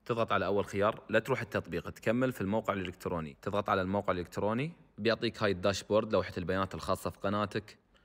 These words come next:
احنا نبي هالعلامة، هالأيقونة، علامة الماجيك أو علامة القلم اللي فيه نجوم. تضغط عليها، بيعطيك هالصفحة. تضغط على المعلومات الأساسية. شوف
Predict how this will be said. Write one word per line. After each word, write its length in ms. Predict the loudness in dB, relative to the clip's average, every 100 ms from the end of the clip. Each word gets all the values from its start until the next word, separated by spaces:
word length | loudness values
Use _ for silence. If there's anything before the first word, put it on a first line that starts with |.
| _ -6
احنا 200 | -2 2
نبي 220 | 2 2
هالعلامة، 540 | 2 2 0 0 -2
هالأيقونة، 500 | -2 0 0 0 -2
علامة 320 | 0 0 0 -2
الماجيك 460 | -2 -2 0 -2 0
أو 60 |
علامة 280 | 0 0 -2 -4
القلم 380 | -2 2 2 2
اللي 140 | -2
فيه 200 | -4 -4
نجوم. 380 | -2 2 2 0 -8 _
تضغط 320 | 0 2 2
عليها، 500 | 4 4 4 2 -4 -8 _ _
بيعطيك 340 | 2 2 2 -2
هالصفحة. 420 | 0 2 4 2
تضغط 320 | 2 0 0
على 140 | 2 2
المعلومات 480 | 2 0 0 0 0
الأساسية. 680 | 0 2 0 0 2 0 -4 _ _ -4
شوف 340 | -2 -2 -6